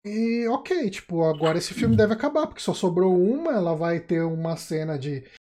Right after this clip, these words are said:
enfrentamento, é o que você espera, né, pela estrutura.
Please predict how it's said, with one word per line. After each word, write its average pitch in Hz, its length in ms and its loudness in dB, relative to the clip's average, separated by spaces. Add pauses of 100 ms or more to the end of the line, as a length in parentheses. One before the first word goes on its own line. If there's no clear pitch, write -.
enfrentamento, 170 920 2
é 208 60 6
o 185 60 4
que 185 60 0
você 180 180 2
espera, 170 480 4
né, 135 120 0
pela 151 180 0
estrutura. 139 580 -2